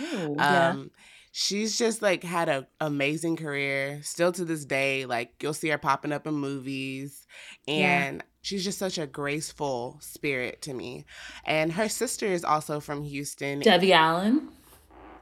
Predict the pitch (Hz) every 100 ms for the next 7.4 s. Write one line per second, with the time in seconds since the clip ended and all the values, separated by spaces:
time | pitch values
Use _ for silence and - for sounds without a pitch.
0 | - 180 208 233 294 147 147 147 - 214
1 | 139 131 160 190 147 160 170 135 139 135
2 | 131 135 - _ - 220 254 - 330 -
3 | 294 240 180 147 147 - 151 165 165 151
4 | 139 139 302 294 339 359 302 311 285 233
5 | 185 170 175 185 - - 98 - 170 220
6 | - 123 - - 165 185 208 - 180 190
7 | 175 151 175 165